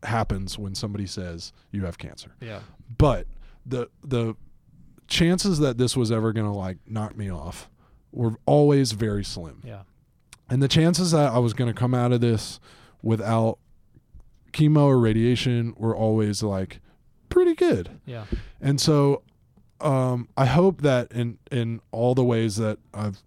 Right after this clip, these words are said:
Speaker 1: dealt with this pub-, publicly and semi-publicly and privately, it's been balanced as far as the severity.
Speaker 2: Yeah.
Speaker 1: 'Cause worse shit happens to people every day.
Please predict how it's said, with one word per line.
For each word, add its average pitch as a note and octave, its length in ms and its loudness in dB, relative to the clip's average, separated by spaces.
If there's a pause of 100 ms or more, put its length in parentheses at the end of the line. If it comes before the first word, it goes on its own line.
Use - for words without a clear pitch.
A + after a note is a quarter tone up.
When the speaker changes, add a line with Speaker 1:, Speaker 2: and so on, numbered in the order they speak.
Speaker 1:
dealt G#2+ 240 0
with G#2 200 -4
this G2+ 220 -2
pub-, A2 360 0 (140)
publicly G#2+ 480 0
and G2 140 -4
semi-publicly G2 680 -2
and F2+ 100 -4
privately, C3+ 640 2 (300)
it's A#2+ 160 -6
been A#2 220 -2
balanced G#2 640 -6
as F#2+ 140 -8
far F#2+ 260 -6
as F#2 140 -10
the F#2+ 120 -10
severity. D#2 600 -12
Speaker 2:
Yeah. C#3+ 180 -4
Speaker 1:
'Cause G2+ 260 -6 (260)
worse C3 220 2
shit C3+ 200 0
happens G#2+ 300 -4
to F#2 60 -16
people G2 260 -6
every F2 180 -8
day. D2+ 200 -12